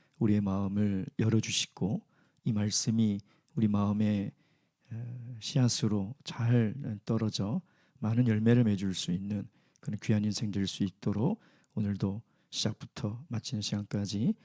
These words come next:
함께 하시고 도와주시길 예수 그리스도 이름으로 감사드리며 기도드렸습니다. 할렐루야. 아멘. 예수님의 이름으로 우리 학생부 강의 시작하겠습니다. 오늘, 어, 신약 오가, 제목 한번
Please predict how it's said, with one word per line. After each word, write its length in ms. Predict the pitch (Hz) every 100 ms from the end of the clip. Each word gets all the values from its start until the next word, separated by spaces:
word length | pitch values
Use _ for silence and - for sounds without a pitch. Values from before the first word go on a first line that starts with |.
| _ _
함께 300 | - 131 -
하시고 480 | 104 98 - - 95 -
도와주시길 640 | - 107 104 95 - 113 98 _ _ _ 117
예수 220 | 107 123
그리스도 300 | - - 107
이름으로 440 | 98 98 113 190 - - -
감사드리며 640 | 95 95 95 98 95 95
기도드렸습니다. 960 | 98 113 117 113 98 - 98 101 - 104 _ _
할렐루야. 600 | - 107 107 110 120 175 254 _ -
아멘. 480 | 110 110 113 160 - _ _ _ _ _ - - - - - - - - 131
예수님의 480 | 120 - 131 127 127
이름으로 560 | 127 135 117 113 170
우리 120 | 117 110
학생부 340 | 104 110 107
강의 200 | 101 101
시작하겠습니다. 920 | - 101 98 95 101 95 95 101 101
오늘, 540 | - 143 147 147 143 135
어, 80 | 107
신약 420 | - 170 143 - -
오가, 460 | 117 107 110 101 92 _ _ - 123 110
제목 360 | 135 135 139
한번 380 | 139 135 131